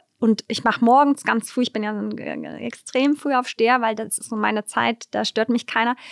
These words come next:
dann mach ich meine Liste der Themen, die ich machen will. Das heißt nicht immer, dass ich die alle da an dem Tag schaffe, aber das ist alles, was da drauf steht, zahlt das darauf ein,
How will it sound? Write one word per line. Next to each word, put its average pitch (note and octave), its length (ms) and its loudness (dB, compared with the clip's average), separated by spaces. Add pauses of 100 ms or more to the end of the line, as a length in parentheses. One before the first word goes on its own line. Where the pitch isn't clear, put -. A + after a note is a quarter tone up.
(540)
dann A#3 120 6
mach A#3+ 100 8
ich - 120 0
meine A#3 200 2
Liste C4+ 460 0
der A#3 200 0 (280)
Themen, B3+ 280 8
die A#3 80 4
ich - 280 -4
machen D4 340 6
will. F#4 160 4 (160)
Das - 160 -14
heißt G3 140 -4
nicht G3 120 -4
immer, G3 140 -2
dass G3 140 0
ich - 60 -18
die - 180 -2
alle F#3+ 280 0
da - 140 -2
an G3 140 -2
dem G3 120 -2
Tag A3 200 -2
schaffe, C4 240 2
aber G#3+ 180 2
das A3 160 -6
ist - 160 -12 (280)
alles, C4+ 280 2
was C4 140 -2
da A#3 120 -6
drauf A3 120 2
steht, B3 200 -2 (360)
zahlt A#3+ 460 2
das B3+ 200 -2
darauf G#3+ 400 0
ein, B3 460 6